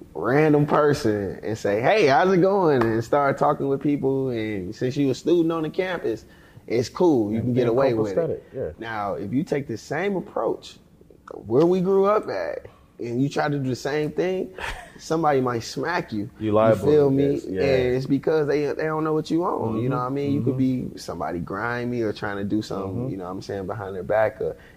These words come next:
Speaker 1: anything like that. So I think more so it's like, you can let down your guard and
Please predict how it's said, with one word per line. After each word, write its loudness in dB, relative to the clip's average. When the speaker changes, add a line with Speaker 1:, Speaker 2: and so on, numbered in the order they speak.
Speaker 1:
anything 0
like -4
that. -2
So -4
I 0
think -4
more -4
so -4
it's -8
like, -6
you -6
can -4
let 2
down -2
your -2
guard 2
and -10